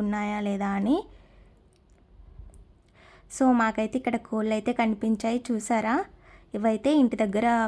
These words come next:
పెంచుకున్న కోళ్ళంట. So, ఇవైతే తీసుకున్నాం. So,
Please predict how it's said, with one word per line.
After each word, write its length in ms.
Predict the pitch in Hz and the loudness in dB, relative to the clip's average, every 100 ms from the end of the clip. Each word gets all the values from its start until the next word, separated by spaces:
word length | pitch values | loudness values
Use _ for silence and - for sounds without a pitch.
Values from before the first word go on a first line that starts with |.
| 220 | 0
పెంచుకున్న 460 | 208 214 - 220 214 208 | -4 -4 -2 -2 -2 -2
కోళ్ళంట. 480 | 202 208 202 202 220 311 339 | -2 0 -2 -2 0 2 0
So, 100 | - 214 208 | 0 -2 -2
ఇవైతే 320 | 202 202 196 233 | -2 -2 -2 -2
తీసుకున్నాం. 640 | 226 208 - 220 214 202 214 320 - _ - - - - - - _ - _ _ _ - - - - - - - - _ - _ _ _ _ _ _ _ - - - - _ - _ _ _ _ _ - _ - | -2 -2 -6 -4 -2 -2 -2 -4 -6 _ -20 -20 -20 -20 -20 -20 _ -20 _ _ _ -20 -20 -20 -20 -20 -20 -20 -20 _ -20 _ _ _ _ _ _ _ -20 -20 -20 -20 _ -20 _ _ _ _ _ -20 _ -14
So, 100 | - | -4